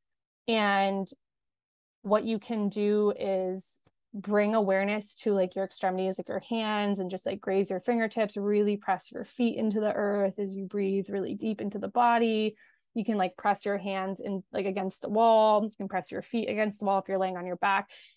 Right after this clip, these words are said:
And these, like, these, um, tools help bring awareness to, like, your body in space. They call it proprioception,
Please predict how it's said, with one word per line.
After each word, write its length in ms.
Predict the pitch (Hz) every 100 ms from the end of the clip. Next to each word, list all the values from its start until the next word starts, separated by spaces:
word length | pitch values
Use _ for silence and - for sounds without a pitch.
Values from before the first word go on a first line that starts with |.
| -
And 180 | 220 220
these, 240 | 233 240
like, 240 | 262 247 - _ _ _ _ _ _ _
these, 480 | 202 208 220 220 202
um, 580 | 208 190 180 180 180 220 - _ _ _ - -
tools 420 | - 254 220 196
help 320 | - 202 185 -
bring 180 | 208
awareness 600 | 196 185 190 190 190 -
to, 80 | -
like, 240 | 190 190 - - 240 _ _
your 180 | 208 202
body 360 | 190 185 190
in 120 | 185 190
space. 420 | - 190 202 214
They 100 | 202
call 140 | 202
it 80 | -
proprioception, 1000 | - 190 196 190 - - - 240 254 277